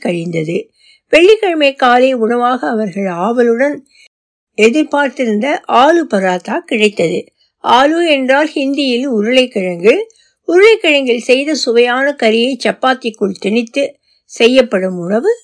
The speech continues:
ஆலு பராத்தா. மிகவும் மெல்லிய தட்டையான ஆலு பராத்தாவிற்கு தொட்டுக்க ஊறுகாய், தயிர் தந்தார்கள். மசாலா சாய் அருந்திவிட்டு முதல் இரண்டு நாட்கள் கொண்ட அலிப்பில் பகல் உறக்கம் கொண்டார்கள்.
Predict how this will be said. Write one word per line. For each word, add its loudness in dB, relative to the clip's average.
ஆலு 2
பராத்தா. -8
மிகவும் 4
மெல்லிய 2
தட்டையான 0
ஆலு 0
பராத்தாவிற்கு -2
தொட்டுக்க -10
ஊறுகாய், 2
தயிர் -6
தந்தார்கள். -6
மசாலா 0
சாய் 0
அருந்திவிட்டு -2
முதல் 0
இரண்டு 0
நாட்கள் -2
கொண்ட -2
அலிப்பில் -4
பகல் 2
உறக்கம் -2
கொண்டார்கள். -6